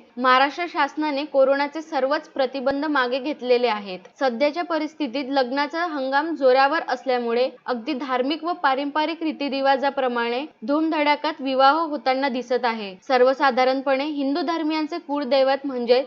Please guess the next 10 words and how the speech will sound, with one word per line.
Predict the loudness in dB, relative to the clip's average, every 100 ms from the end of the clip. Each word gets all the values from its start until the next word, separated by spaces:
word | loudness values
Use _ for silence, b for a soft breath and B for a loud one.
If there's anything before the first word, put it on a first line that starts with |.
| B -16
श्री | -6 -6
क्षेत्र | -4 -6 -4 -6 -4
तुळजापूरची | -4 -2 -4 -4 -6 -6 -8 -8
श्री | -6 -4
तुळजाभवानी, | -2 0 2 2 2 0 0 -4 -6
श्री | -10 -8
क्षेत्र | -6 -6 -4 -4 -2
जेजुरी | 0 0 -2 -4
गडाचे | 0 0 -2 -6 -8
खंडेराया | -4 0 2 2 2